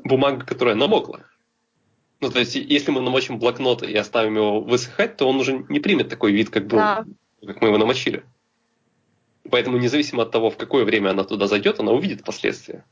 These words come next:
Speaker 1: Но, м, нам как бы говорят, что, типа, забейте, главное убрать снег и воду.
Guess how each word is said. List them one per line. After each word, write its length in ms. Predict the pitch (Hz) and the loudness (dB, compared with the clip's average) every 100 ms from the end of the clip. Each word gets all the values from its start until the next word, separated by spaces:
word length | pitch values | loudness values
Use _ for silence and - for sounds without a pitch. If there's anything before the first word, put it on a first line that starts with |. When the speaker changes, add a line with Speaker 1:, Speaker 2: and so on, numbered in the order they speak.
| _ _ _ _ _ _ | _ _ _ _ _ _
Speaker 1:
Но, 220 | 127 107 | 0 4
м, 880 | 98 - 110 - - - - - - - | 2 0 -6 -8 -12 -16 -16 -14 -14 -4
нам 240 | 120 196 | -2 0
как 140 | - - | -2 -2
бы 80 | 147 | 0
говорят, 320 | 147 139 147 | 2 2 0
что, 140 | - 123 | -4 -8
типа, 200 | 127 110 | -4 -2
забейте, 360 | 143 131 - | 0 0 -4
главное 300 | 104 143 147 | -2 0 2
убрать 240 | 120 117 - | 2 0 0
снег 280 | 139 143 135 | -4 -4 -4
и 40 | |
воду. 340 | - - - | -8 -12 -14